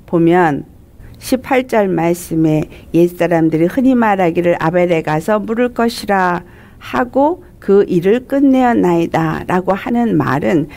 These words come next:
아벨에 가서 여호와 하나님을 만나고 그에게 묻는다라는 의미가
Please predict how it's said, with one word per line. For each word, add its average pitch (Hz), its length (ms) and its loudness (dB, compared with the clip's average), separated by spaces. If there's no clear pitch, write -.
아벨에 254 560 0
가서 175 460 -2
여호와 165 300 2
하나님을 240 1200 0
만나고 156 800 0
그에게 202 600 0
묻는다라는 175 960 2
의미가 185 600 0